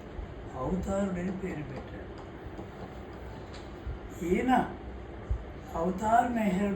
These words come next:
బాబా, అంతేగాని మేము ఎవరు కూడా మెహర్ బాబా భక్తులు కూడా కాము మేము. ఈయన్ని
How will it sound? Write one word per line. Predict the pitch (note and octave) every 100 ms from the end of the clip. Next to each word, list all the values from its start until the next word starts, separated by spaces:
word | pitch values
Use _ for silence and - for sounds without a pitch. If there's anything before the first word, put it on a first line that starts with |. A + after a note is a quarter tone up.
| E3+
బాబా, | D3+ - - - - - - - - - - - - - - - - -
అంతేగాని | E3 D3+ G#3+ G#3+ B3+ C4 - - - - - - - - - - C3+
మేము | D3 G#3+ A3 F#3+
ఎవరు | F3+ F#3 G#3 G#3+ G#3
కూడా | G#3 A3 B3+ A3+
మెహర్ | F#3+ F3 F#3 F#3+ F#3
బాబా | F#3 F#3 F3+ - - - - - B2+
భక్తులు | C#3+ D3+ - B3 A#3
కూడా | B3+ -
కాము | A3+ G#3+
మేము. | F#3 - - - - - - - - - - - - - - - - - - - - - D#3
ఈయన్ని | F#3 A3 A3+